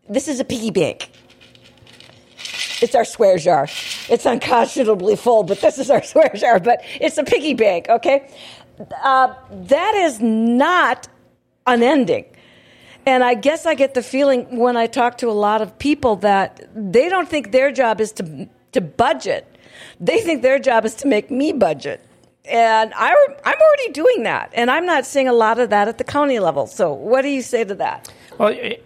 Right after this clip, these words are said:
Speaker 2: it, the townships are struggling, uh, too, as well. I mean, in fact, when I went around and got my petition, uh, a county officer or a township officer signed my petition. His comment was, "We're broke."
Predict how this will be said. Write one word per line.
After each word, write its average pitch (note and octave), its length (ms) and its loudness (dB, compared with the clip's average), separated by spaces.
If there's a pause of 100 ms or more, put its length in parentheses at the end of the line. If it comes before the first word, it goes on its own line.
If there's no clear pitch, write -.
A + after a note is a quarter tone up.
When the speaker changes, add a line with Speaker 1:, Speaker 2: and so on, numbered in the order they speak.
(140)
Speaker 2:
it, - 180 -10
the D#3 100 0
townships G3 480 -2
are B2 80 -2
struggling, A#2+ 600 -4
uh, A2+ 220 -2
too, G3 220 -2
as G#2+ 160 -4
well. C3 260 0
I A2+ 80 -4
mean, A2 380 -6 (320)
in - 60 -20
fact, C3 200 -2
when C3 80 -2
I A#2+ 40 2
went A#2+ 160 -2
around A#2+ 100 -2
and A#2 80 -4
got A#2 180 -2
my A#2 140 -6
petition, A#2+ 560 -4 (380)
uh, A2 420 -2
a G#2 40 -6
county B2+ 320 -2
officer A#2 380 -4
or A2+ 180 -6
a G#2+ 40 -8
township C#3+ 380 -2
officer A2+ 380 -4
signed A#2+ 260 -4
my A2+ 100 -6
petition. C#3 400 -8
His A2 220 -8 (240)
comment C#3 320 0
was, A#2 320 -2 (460)
"We're D3+ 140 0
broke." D#3 500 -2